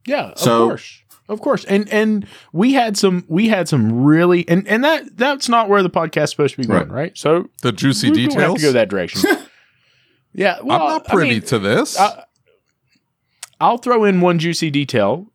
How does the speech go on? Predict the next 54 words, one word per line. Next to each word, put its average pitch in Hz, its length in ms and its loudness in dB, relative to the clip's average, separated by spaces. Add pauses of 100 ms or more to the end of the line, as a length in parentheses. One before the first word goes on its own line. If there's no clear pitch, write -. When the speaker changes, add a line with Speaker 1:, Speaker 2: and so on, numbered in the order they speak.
Speaker 1:
and, 135 240 -2
and 139 220 0
that 156 160 4
Speaker 3:
Hold 131 120 4
Speaker 1:
is, 104 160 0
Speaker 3:
on, 139 40 0
Speaker 1:
is 120 60 -2
Speaker 3:
hold 113 100 0
Speaker 1:
that 127 380 2
Speaker 3:
on. - 100 -10
Let's, 123 220 -4
let's 202 180 0
rewind 92 380 0
here 92 120 -2
a 87 60 -8
little 92 220 -2
bit. 90 200 -10 (280)
<laughs> - 260 -20
Let's 123 140 -2
talk 156 180 -2
about 120 280 0
this 98 140 0
premise 101 520 -2
that 90 100 -4
there 92 120 2
are 98 40 0
three 98 300 -6
ti-, 90 360 -4
sides 90 460 -2
to - 140 -6
every 95 180 -4
story. 85 200 -10
That 139 140 0
is 104 140 -4
not 104 280 -2
true. - 360 -10 (200)
Okay? 110 140 -2
Speaker 1:
Okay. 107 180 0
Speaker 3:
That 113 120 -2
is 95 80 -6
not 101 200 0
Speaker 1:
Yeah. - 80 2
Speaker 3:
true. - 300 -10 (260)
Speaker 1:
Okay. 95 340 -2
Speaker 3:
There 101 200 0
are 98 400 0
maybe 104 680 2
Speaker 1:
How 123 100 -2
many 151 140 0
sides 101 320 0
are 60 120 -6
there? - 140 -16
Speaker 3:
There 107 240 2
are 101 180 2